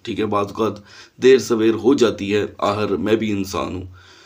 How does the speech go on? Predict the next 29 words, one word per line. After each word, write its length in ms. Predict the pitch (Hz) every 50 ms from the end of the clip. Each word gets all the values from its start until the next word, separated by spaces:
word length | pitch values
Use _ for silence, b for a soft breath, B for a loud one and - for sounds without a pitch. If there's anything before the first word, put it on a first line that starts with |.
| b b b -
तो 100 | 143 143
गाइस, 340 | 123 139 143 147 147 135 131
यहाँ 220 | 135 139 135 123
पर 200 | - 135 143 139
बीएनबी 540 | 113 110 113 117 151 165 165 160 127 127 123
ने, 280 | 117 110 104 107 107 110
अ, 120 | - - - _ - 113 113 113 110 110 101 - - - - -
क्यों 200 | - 147 156 160 156 147 127 101 - - _ _ -
अपना 320 | 113 110 - - 110 110 104 101 101 87 - - _ - 92 92
दम 220 | 92 120 120 127 117
तोड़ा 320 | - - 101 98 98 98
आज 320 | 95 65 78 92 90 87
के 140 | - - 92
दिन 280 | 90 90 92 98 95 98 -
और 340 | 107 110 104 104 101 - - -
ट्रेड 240 | 107 113 127 131
भी 140 | 120 113 117
नहीं 180 | 107 104 98 98
दी, 260 | 98 104 104 113 B B B B B B B B -
क्योंकि 360 | - 170 175 170 170 160 160 147 -
Coinbase 640 | - 123 123 135 143 143 120 117 113 110 113 110 - - - _ - -
जो 480 | 110 110 120 117 113 110 - - - - -
एप्लीकेशन 640 | 127 127 - 147 156 147 - 127 113 - 110 101 95
है, 180 | 107 107 98
क्रिप्टो 380 | 95 - - 120 - - - 135
एक्सचेंज 560 | 113 107 - - - 101 104 104 101 98 -
जो 140 | - 107 107
अमेरिका 520 | - - 113 110 107 110 110 - - 117
में 280 | 113 113 113 113 110